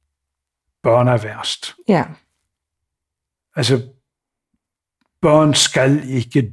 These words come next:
Speaker 1: dø før de voksne,
Speaker 2: Mm.
Speaker 1: hvilket vi, vi vil sige, at børn skal ikke dø. Det er altid uretfærdigt.
Speaker 2: Mm. Ja, okay. Når du nu har stået med så mange forskellige afdøde mennesker, er, er der,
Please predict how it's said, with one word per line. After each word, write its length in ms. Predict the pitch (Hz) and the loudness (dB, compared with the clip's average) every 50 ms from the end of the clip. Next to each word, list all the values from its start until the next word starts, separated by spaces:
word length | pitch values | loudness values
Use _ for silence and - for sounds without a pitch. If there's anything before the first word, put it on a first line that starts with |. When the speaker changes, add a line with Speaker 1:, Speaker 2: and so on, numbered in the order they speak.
| - | 0
Speaker 1:
dø 260 | 127 127 127 131 131 113 | 0 0 0 0 -6 -10
før 440 | - - - - 127 120 120 113 104 98 _ _ | -12 -14 -8 -4 -2 -2 -2 -4 -6 -10 _ _
de 100 | - 135 | -4 -2
voksne, 480 | 117 107 104 - - - - 139 131 123 - _ - - - | -2 -2 -4 -4 -6 -10 -6 -8 -10 -10 -10 _ -20 -16 -10
Speaker 2:
Mm. 140 | - 202 185 175 | -8 -8 -6 -4
Speaker 1:
hvilket 640 | 131 131 131 113 123 123 120 - - - - - - _ _ _ _ _ _ _ _ _ _ _ _ _ - | -2 -2 0 0 -2 -4 -4 -4 -4 -4 -4 -6 -10 _ _ _ _ _ _ _ _ _ _ _ _ _ -20
vi, 260 | 175 160 165 143 127 | -18 -16 -10 -8 -8
vi 180 | 120 120 131 120 | -4 -4 -2 -2
vil 100 | 120 117 | -2 -2
sige, 200 | - - 135 123 | -4 -2 -2 -2
at 180 | 123 120 - _ - - - - _ _ _ _ _ _ _ _ _ _ _ _ _ _ | -2 -2 -8 _ -20 -20 -20 -20 _ _ _ _ _ _ _ _ _ _ _ _ _ _
børn 220 | - - 123 127 | 0 2 2 2
skal 200 | 123 - - 123 | 0 0 0 0
ikke 220 | 113 113 110 113 120 | 0 0 0 -2 -4
dø. 260 | - - 110 110 110 107 | -4 -2 -4 -4 -4 -2
Det 80 | - 135 | 0 0
er 80 | 123 | 0
altid 360 | 110 107 107 - - - 135 139 - | 0 -2 -4 -6 -4 -6 -6 -6 -4
uretfærdigt. 960 | 123 120 120 117 110 117 110 104 - - - 127 120 107 - _ - - 120 - _ _ | -6 -4 -4 -2 -2 -4 -4 -4 -6 -14 -14 -14 -16 -18 -18 _ -18 -20 -20 -20 _ _
Speaker 2:
Mm. 240 | 202 185 170 165 170 170 165 _ _ _ _ _ _ | -2 -2 -2 -4 -6 -10 -14 _ _ _ _ _ _
Ja, 180 | 240 202 190 196 185 185 _ _ _ _ _ _ | -12 -12 -10 -12 -14 -18 _ _ _ _ _ _
okay. 300 | 208 196 - - 170 156 160 - _ _ - - - - - - - - - _ _ | -18 -16 -10 -10 -10 -10 -10 -12 _ _ -20 -20 -18 -16 -16 -16 -16 -18 -20 _ _
Når 100 | - 175 | 0 2
du 60 | 175 190 202 | 4 4 4
nu 140 | 196 208 226 | 6 6 6
har 100 | 247 240 | 4 4
stået 320 | 220 - 202 202 214 240 | 4 4 4 4 6 6
med 100 | 240 226 | 6 6
så 120 | 190 - 170 | 4 2 0
mange 320 | 156 156 151 151 156 151 - - _ _ _ _ _ _ - | 0 0 0 0 -2 -2 -4 -10 _ _ _ _ _ _ -14
forskellige 500 | - 202 - - 214 196 185 180 180 - | -12 -12 -8 -4 -2 -2 0 0 -2 -2
afdøde 480 | - 165 175 175 - 190 175 170 160 151 | 0 0 0 0 2 2 4 4 4 2
mennesker, 420 | 156 160 156 165 170 - - - | 2 2 0 0 -2 -4 -4 -4
er, 220 | 175 170 160 160 - | -2 0 0 0 0
er 100 | - 165 | 0 0
der, 160 | 160 160 156 | 0 0 -2